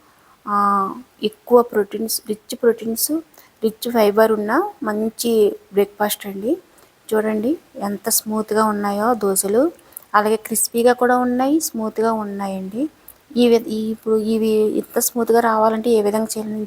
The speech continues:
చూపిస్తాను రండి. అయితే ఇదిగో ఒక గ్లాస్ మినపప్పు, ఈ మినపప్పు అయితే తొక్కుతోనే వేసుకున్నాను. అలాగే జొన్నలు,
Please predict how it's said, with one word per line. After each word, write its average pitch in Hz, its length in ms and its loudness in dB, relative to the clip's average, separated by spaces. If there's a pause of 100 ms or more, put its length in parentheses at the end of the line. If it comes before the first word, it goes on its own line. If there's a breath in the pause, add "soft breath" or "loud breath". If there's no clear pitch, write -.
చూపిస్తాను 196 520 -4
రండి. 202 500 0 (1600)
అయితే 277 420 2
ఇదిగో 226 360 0 (720)
ఒక 214 160 2
గ్లాస్ 208 440 2
మినపప్పు, 214 680 -4 (1800)
ఈ 240 120 6
మినపప్పు 233 520 0
అయితే 240 180 0
తొక్కుతోనే 233 500 0
వేసుకున్నాను. 214 840 -2
అలాగే 226 500 2 (140)
జొన్నలు, 214 680 2